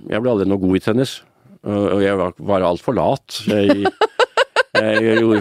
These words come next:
Speaker 1: for lite lekser og spilte tennis, og
Speaker 2: Levde det gode livet, egentlig?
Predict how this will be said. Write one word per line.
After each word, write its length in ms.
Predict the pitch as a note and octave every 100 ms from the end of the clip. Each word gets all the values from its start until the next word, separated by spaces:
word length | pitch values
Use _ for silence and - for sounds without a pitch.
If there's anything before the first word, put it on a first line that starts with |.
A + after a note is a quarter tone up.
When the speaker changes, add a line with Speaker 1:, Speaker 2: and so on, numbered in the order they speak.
| A2+
Speaker 1:
for 80 | A#2+
lite 240 | G2 C3+
lekser 320 | B2+ - A#2+
og 60 | -
spilte 240 | A2 A#2
tennis, 400 | - G2 C#3 C3
og 240 | C#4 A#2 B3+ - B3+ - B3+ _ - E4+ - C#4+
Speaker 2:
Levde 160 | B3+ F#3
det 80 | G#3
gode 200 | G3+ D#3
livet, 160 | C3 C3
egentlig? 160 | D3